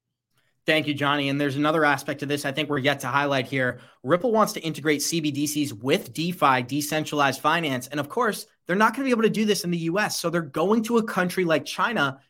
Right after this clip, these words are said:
in order to get this started. But guys, we got over four hundred live listeners joining us. Show us some love, smash that like button, and check out this latest update as Ripple wants to integrate C B D Cs and DeFi,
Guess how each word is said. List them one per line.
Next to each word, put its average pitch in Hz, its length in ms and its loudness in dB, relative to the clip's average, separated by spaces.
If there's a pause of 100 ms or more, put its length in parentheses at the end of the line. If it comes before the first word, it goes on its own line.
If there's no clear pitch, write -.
(100)
in 175 160 -4
order 208 240 4
to 226 140 -4
get 208 160 0
this 156 160 -4
started. 147 400 2
But 131 100 -4
guys, 165 240 2
we 196 60 -2
got 233 140 4
over 170 180 2
four 190 280 2
hundred 170 280 2
live 151 340 4
listeners 151 360 -2
joining 151 280 -2
us. 143 240 -2 (220)
Show 262 260 2
us 233 100 4
some 180 140 0
love, 160 400 4
smash 165 520 0
that 139 260 0
like 147 200 2
button, 131 200 0
and 127 80 -6
check 185 200 -4
out 175 140 -2
this 151 180 -8
latest 151 300 0
update 147 460 -2 (260)
as 143 180 0
Ripple 214 320 2
wants 233 200 4
to 214 80 -8
integrate 160 440 -2
C 185 200 -4
B 208 80 0
D 180 160 -2
Cs 170 200 -6
and 131 140 -4
DeFi, 143 560 0